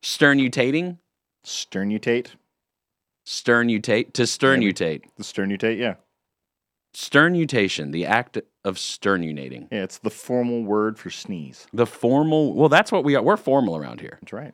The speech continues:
Speaker 1: We are formal as formal gets. Uh, you won't find someone who's more formal than us. You just won't.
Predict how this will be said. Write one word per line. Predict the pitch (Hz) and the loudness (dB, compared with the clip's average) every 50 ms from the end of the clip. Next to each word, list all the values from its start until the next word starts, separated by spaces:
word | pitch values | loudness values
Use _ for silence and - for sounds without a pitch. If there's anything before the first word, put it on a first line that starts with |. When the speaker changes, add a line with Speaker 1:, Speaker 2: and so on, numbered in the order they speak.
| _ _ | _ _
Speaker 1:
We | 87 98 120 135 | -2 0 2 4
are | 131 113 95 | 4 4 4
formal | 82 - - _ - 113 117 127 135 139 135 139 131 - | 2 -2 -6 _ 0 2 4 4 4 4 4 2 2 2
as | 95 85 - | 0 0 -2
formal | - - - 107 107 107 107 110 107 101 | -4 -6 0 2 4 4 4 4 2 0
gets. | 92 85 90 98 110 123 - - - - - _ _ _ _ _ _ - | 0 -2 -2 -2 -2 -2 -4 -8 -16 -16 -18 _ _ _ _ _ _ -4
Uh, | 87 87 87 82 82 82 - - | -2 0 0 0 0 -2 -4 -6
you | 90 95 107 117 | -4 -2 0 2
won't | 117 117 113 98 - | 2 2 2 0 0
find | - - 110 110 110 107 101 98 92 | 0 0 2 2 2 0 0 -2 -4
someone | - - 95 90 92 90 85 | -6 -6 -6 -4 -4 -4 -6
who's | 82 90 87 80 80 | -4 -6 -6 -6 -4
more | 80 82 85 87 90 85 80 | -4 -4 -4 -2 -2 -4 -6
formal | - - - 90 87 80 78 76 65 62 - _ _ _ _ _ _ _ _ _ _ _ _ _ _ _ _ _ _ _ - | -6 -8 -8 -6 -6 -6 -6 -8 -10 -12 -14 _ _ _ _ _ _ _ _ _ _ _ _ _ _ _ _ _ _ _ -10
than | 82 85 80 76 69 | -6 -4 -4 -4 -4
us. | 65 - - - - - - _ _ _ _ _ _ _ _ _ _ _ _ _ _ _ | -8 -12 -16 -16 -18 -18 -20 _ _ _ _ _ _ _ _ _ _ _ _ _ _ _
You | - 113 | -6 -4
just | 120 147 139 - | -4 -4 -4 -2
won't. | 135 147 151 - | -2 -2 -2 -2